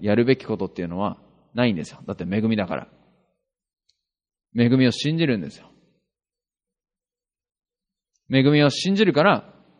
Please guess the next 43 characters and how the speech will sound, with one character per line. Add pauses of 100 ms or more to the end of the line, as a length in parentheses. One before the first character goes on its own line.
(300)
与
え
ら
れ
る
ん
で
す
よ。 (1700)
自
分
た
ち
も (1040)
預
言
者
た
ち
は
知
る
た
め
に (300)
そ
の
意
味
を
調
べ
た
ん
で
す
よ。
し
か
も
熱
心
に、